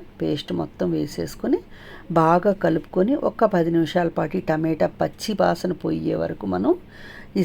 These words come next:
సగ్గుబియ్యం ఉడికించుకుందాము. చూస్తున్నారు, ఇట్లాగా మొత్తం కలుపుకోవాలి. ఈ టమాటా కూడా పచ్చి వాసన పోయిన తర్వాత మనం చిల్లీ ఫ్లేక్స్, సాల్ట్ యాడ్ చేసుకుందాము. నేను మా పిల్లల కోసం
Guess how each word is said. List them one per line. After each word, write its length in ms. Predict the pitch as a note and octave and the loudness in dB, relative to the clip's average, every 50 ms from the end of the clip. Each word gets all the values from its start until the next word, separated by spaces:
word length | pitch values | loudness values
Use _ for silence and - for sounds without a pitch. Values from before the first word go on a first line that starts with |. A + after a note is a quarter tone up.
| - - | 2 2
సగ్గుబియ్యం 540 | E3+ D#3+ D3+ D#3+ F3+ E3+ F3+ F3 A3+ D#4+ F4+ - - F#3 E3+ | 0 0 0 -2 -2 0 0 4 4 2 2 2 0 2 2
ఉడికించుకుందాము. 920 | D#3 D#3 - E3+ E3+ E3 - - - - E3 D#3+ D#3 D#3+ D#3 E3+ G#3+ D#4+ F4+ - - - - - - - - - - - - - - - - - - - - - - - - - - - - - - - - - - - - - - - - - - D#4 D4+ - D4+ D4 - - - - - - - - - - - | 2 2 2 2 2 2 0 -6 -6 -4 -4 -2 -2 -2 -2 2 2 2 2 2 -4 -16 -20 -20 -20 -20 -20 -20 -20 -20 -20 -20 -20 -20 -20 -20 -20 -20 -20 -20 -20 -20 -20 -20 -20 -20 -20 -20 -20 -20 -20 -20 -20 -20 -20 -20 -20 -20 -20 -20 -20 -20 -20 -18 -18 -18 -20 -20 -20 -20 -20 -20 -20 -20 -20 -12 -6
చూస్తున్నారు, 520 | - E3+ - - - - E3 D#3+ D3+ C#3+ D3+ D3 | -6 -6 -6 -4 -6 -4 -2 -2 -2 -2 -4 -6
ఇట్లాగా 340 | - - F3+ F#3 F#3+ B3 E4 F4+ - - - - - - - - - F#3+ G3 | -2 0 0 2 2 2 0 0 -2 -10 -18 -20 -20 -20 -20 -8 0 2 4
మొత్తం 480 | G3+ F#3+ - - - - - G3+ F#3+ F#3 E3+ F3 | 4 2 0 -8 -20 -4 0 2 2 2 2 2
కలుపుకోవాలి. 720 | D#3+ D#3 D#3 - - - E3+ E3 D#3+ D#3 D3+ D3+ F#3 A#3 B3+ - - - A3+ G#3 A3 - A3 | 0 0 0 -4 -6 -4 -2 -2 -2 -2 -2 -2 -2 -2 -4 -6 -8 -8 -6 -6 -4 -2 -2
ఈ 20 | A3 G3 - | -2 4 6
టమాటా 340 | A3 G#3+ A3 A3+ A3+ G3+ G#3+ G#3 | 6 6 6 2 0 -2 -2 0
కూడా 120 | G3 F#3 F3+ - - | 0 0 0 2 0
పచ్చి 240 | E3+ E3+ - - G#3+ G3 | 0 0 0 -2 0 2
వాసన 280 | G3 F#3+ - - F3+ F3 D#3+ - | 2 0 0 0 -2 -2 -2 -2
పోయిన 280 | D#3+ D3+ D3+ D3+ D#3 D3+ D3 D3+ | 0 2 2 2 0 0 -4 -4
తర్వాత 400 | D#3 D3+ D3+ D#3 F3 F3 - D#4+ G4+ - - - - - - - - - - - F3+ | -4 -4 -4 -4 -4 -2 0 0 0 0 -4 -14 -20 -20 -20 -20 -20 -14 -4 0 2
మనం 180 | F3+ A#3 D#4 E4+ D#4 - - | 4 6 4 4 4 2 0
చిల్లీ 280 | G#3 F3+ F3 F3 F3 E3+ E3+ | 2 4 6 6 6 4 4
ఫ్లేక్స్, 340 | F3+ E3+ E3 D#3 - - C#4 B3+ - - | 2 2 2 2 0 -2 -2 -2 0 2
సాల్ట్ 420 | F#3 E3 D#3+ D#3+ E3 D#3+ D3 - G3 F3+ E3 | 2 4 4 4 2 0 0 0 0 0 2
యాడ్ 200 | D#3 D#3 C#3+ - - | 0 0 -4 -4 -4
చేసుకుందాము. 580 | - D#3 C#3 - - - D#3+ D#3 D#3 D#3 E3+ G3+ G#3+ G#3+ | -4 -4 -4 -6 -8 -6 -4 -4 -2 -2 -2 -2 0 0
నేను 160 | G#3 G3+ G3 F#3 | 0 2 2 2
మా 60 | F3 E3+ - E3 | 2 2 2 0
పిల్లల 300 | D#3 D#3 D#3+ E3+ E3+ F3 - F#3+ | 0 2 2 2 2 2 0 0
కోసం 280 | F3 D#3+ - - D4+ | -2 0 0 0 0